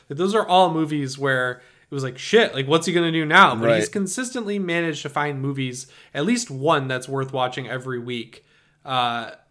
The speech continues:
Speaker 1: it was really cool seeing The House of the Devil.
Speaker 2: Yeah, House
Speaker 1: I
Speaker 2: of the
Speaker 1: didn't like The
Speaker 2: Devil.
Speaker 1: Changeling, but I would, I still watched it just because of him.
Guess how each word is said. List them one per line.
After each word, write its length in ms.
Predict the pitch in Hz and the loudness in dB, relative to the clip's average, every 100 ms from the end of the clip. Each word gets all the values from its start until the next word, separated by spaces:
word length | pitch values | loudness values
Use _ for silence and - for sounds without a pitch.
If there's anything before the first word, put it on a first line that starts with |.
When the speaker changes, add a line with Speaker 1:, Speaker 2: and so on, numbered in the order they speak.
| _ | _
Speaker 1:
it 60 | 160 | -6
was 220 | 151 139 | -6 0
really 160 | 214 196 | 2 2
cool 200 | 196 175 | 0 -2
seeing 220 | 180 156 | -2 -4
The 80 | 131 | -2
House 280 | 143 139 131 | -2 -2 -6
of 80 | |
the 100 | 127 | -12
Devil. 560 | 120 170 180 185 180 180 | -2 0 2 0 0 0
Speaker 2:
Yeah, 140 | 120 107 | 0 -2
House 80 | - | 0
Speaker 1:
I 80 | 143 | -2
Speaker 2:
of 80 | 165 | -2
the 80 | 285 | -2
Speaker 1:
didn't 100 | 180 | 0
like 100 | 233 | 0
The 40 | 120 | 0
Speaker 2:
Devil. 40 | 120 | -2
Speaker 1:
Changeling, 680 | 180 170 196 214 214 220 202 - | -2 -2 -2 -4 -4 -6 -10 -4
but 80 | 170 | -2
I 80 | |
would, 180 | 160 165 - | -2 -4 -4
I 80 | 165 | -2
still 240 | 165 202 | 2 2
watched 420 | 139 127 143 - | 2 0 -2 -4
it 160 | 175 143 | -6 -6
just 200 | 143 - | -12 -10
because 240 | 143 143 | -8 -8
of 100 | 123 | -8
him. 440 | 131 135 135 131 | -6 -4 -4 -6